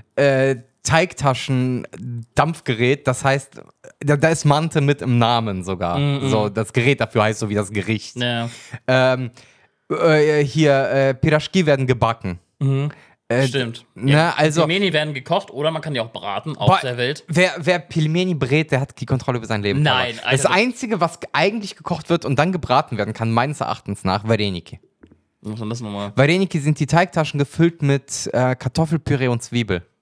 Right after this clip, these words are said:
Speaker 2: Mm, die Dinger, ja, ja.
Speaker 1: Die sind halt geil, weil die kriegen so eine schöne k-, äh, knusprige
Speaker 2: Mhm.
Speaker 1: Schicht und dann mit der geil-, mit dem geilen Kartoffelpü in der
Speaker 2: Mhm.
Speaker 1: Mitte. Also man ko-, das ist voll aufwendig. Ich meine, ich hab einen Bart haben, Mund.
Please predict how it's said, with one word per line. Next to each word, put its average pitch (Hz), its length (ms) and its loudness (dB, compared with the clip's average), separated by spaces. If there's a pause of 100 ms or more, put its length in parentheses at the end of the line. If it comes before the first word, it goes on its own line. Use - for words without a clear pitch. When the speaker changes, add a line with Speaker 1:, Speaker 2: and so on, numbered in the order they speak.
(160)
Speaker 2:
Mm, 123 500 -4
die 113 100 -6
Dinger, 104 220 -6
ja, 104 80 -8 (100)
ja. - 20 -10 (200)
Speaker 1:
Die 139 160 4
sind 190 100 4
halt 156 160 2
geil, 165 180 4
weil 131 80 -2
die 127 60 -4
kriegen 160 260 -2
so 143 60 2
eine 143 100 4
schöne 165 360 2
k-, - 160 -14 (380)
äh, 151 120 -4
knusprige 143 600 2
Speaker 2:
Mhm. - 20 0
Speaker 1:
Schicht 196 520 0 (280)
und 139 160 2
dann 170 140 6
mit 170 160 0
der 151 80 2
geil-, 143 260 -2
mit 151 200 -2
dem 147 80 -2
geilen 143 180 2
Kartoffelpü - 640 -2
in 165 80 2
der 165 100 4
Speaker 2:
Mhm. 160 60 2
Speaker 1:
Mitte. 170 220 0
Also 131 200 0
man 135 120 0
ko-, 143 240 2 (280)
das 123 140 -4
ist - 80 -16
voll 143 120 4
aufwendig. 117 380 -2
Ich - 60 -20
meine, 101 180 -8
ich - 100 -12
hab 101 100 -10
einen 101 120 -12
Bart 101 240 -2
haben, 90 160 -8
Mund. 107 180 -16